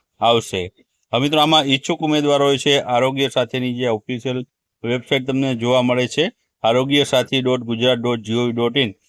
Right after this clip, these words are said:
આ વેબસાઇટ ઉપર તમે છે ચાર અગિયાર બે હજાર પચીસથી દસ અગિયાર બે હજાર પચીસ સુધી છે તમારે આના ઓનલાઈન ફોર્મ છે તમારે ભરવાના રહેશે. ત્યારબાદ અહીં તમને છે બીજી અન્ય માહિતીઓ આપેલી છે,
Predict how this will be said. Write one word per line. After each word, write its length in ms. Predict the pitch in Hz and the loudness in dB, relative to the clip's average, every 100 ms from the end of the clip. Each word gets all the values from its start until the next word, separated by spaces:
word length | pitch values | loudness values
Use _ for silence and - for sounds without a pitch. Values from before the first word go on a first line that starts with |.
| _ _ | _ _
આ 80 | 113 | 0
વેબસાઇટ 420 | 120 123 151 147 | 0 0 0 0
ઉપર 200 | 139 143 | 0 -2
તમે 300 | 131 131 127 | 0 -2 0
છે 200 | 127 135 | 0 -2
ચાર 360 | 117 131 135 131 | 0 2 2 2
અગિયાર 300 | 123 131 123 | 0 0 0
બે 120 | 120 | -2
હજાર 240 | 120 131 | 0 -2
પચીસથી 720 | 117 123 113 143 127 131 131 - _ _ _ | -2 -8 -4 -4 -2 -4 -4 -8 _ _ _
દસ 400 | 120 131 156 - | -4 0 0 0
અગિયાર 320 | 131 131 135 | -2 0 0
બે 120 | 123 123 | 0 -2
હજાર 240 | 123 127 | 0 -2
પચીસ 440 | 117 120 - 147 - | 0 -4 -2 -4 -2
સુધી 300 | 131 123 117 | -6 -6 -4
છે 140 | 135 | -4
તમારે 460 | 117 117 117 131 190 _ _ _ | -2 0 0 0 -4 _ _ _
આના 300 | 117 127 143 | 0 2 0
ઓનલાઈન 440 | 123 120 127 143 139 | 0 -2 2 2 2
ફોર્મ 240 | 131 123 | 0 -2
છે 140 | 117 123 | 0 -2
તમારે 440 | 117 113 120 247 - _ 123 | 0 2 2 -2 -6 _ -6
ભરવાના 520 | 117 117 113 107 139 180 _ | 0 2 2 2 0 -2 _
રહેશે. 480 | 110 117 110 - 95 | -2 0 0 -4 -12
ત્યારબાદ 600 | - - 101 98 127 175 - - _ | -14 -10 -4 0 2 2 -2 -20 _
અહીં 340 | - 131 165 156 | 0 4 4 2
તમને 280 | 156 151 | 2 2
છે 120 | 143 139 | 0 0
બીજી 320 | 131 135 139 | 0 2 0
અન્ય 320 | 131 131 135 | 0 0 2
માહિતીઓ 480 | 123 117 120 127 123 | 2 2 0 0 0
આપેલી 380 | 120 127 131 123 | 0 -2 -2 0
છે, 180 | 160 | -2